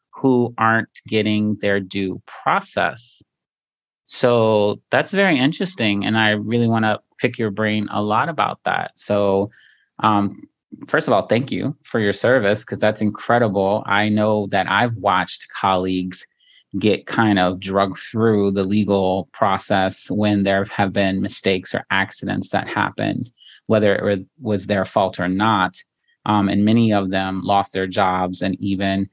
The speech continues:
had, you know, suspensions on their licenses to be found not guilty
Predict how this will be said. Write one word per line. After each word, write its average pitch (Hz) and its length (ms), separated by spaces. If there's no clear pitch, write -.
had, 95 500
you 110 140
know, 95 120
suspensions 101 920
on 104 380
their 98 180
licenses 101 840
to - 80
be 110 180
found 104 520
not 101 240
guilty 98 640